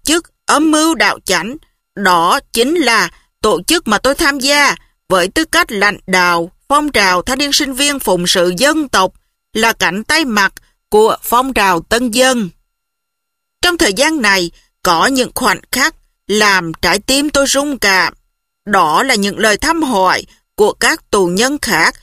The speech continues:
khi tôi đi ngang qua trại giam tập thể rằng anh ở B mấy. B là biệt danh của đơn vị trong chiến khu.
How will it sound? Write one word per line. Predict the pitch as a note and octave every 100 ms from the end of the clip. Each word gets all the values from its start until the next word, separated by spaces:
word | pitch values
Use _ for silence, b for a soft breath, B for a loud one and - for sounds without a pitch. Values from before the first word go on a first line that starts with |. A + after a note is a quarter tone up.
| b -
khi | D#4
tôi | D4+ D4
đi | C#4
ngang | C#4+ C#4 C#4
qua | C#4 C#4
trại | A#3 F3 E3+
giam | A3 C4 C#4
tập | A3 F3+ -
thể | A3+ F#3 D3+ - _ -
rằng | E3+ G#3 G3+ F3+ - _ _ -
anh | C#4+ D#4+ -
ở | D4+ D4+ -
B | G3 A3+ C4 D4+ D4+ -
mấy. | E3+ F3 D3 D#3+ C#4 F#4+ _ _ _ _
B | A3 B3+ D4 D4 b b
là | F3+ G3+ F#3+ F#3 E3+ -
biệt | F#3+ F#3+ F3 -
danh | A#3 C4+ D4
của | G3+ F3
đơn | A3 C4+ G#3
vị | F3+ D#3+
trong | A3+ B3
chiến | - D3 F#3+
khu. | B3+ C4+ C4+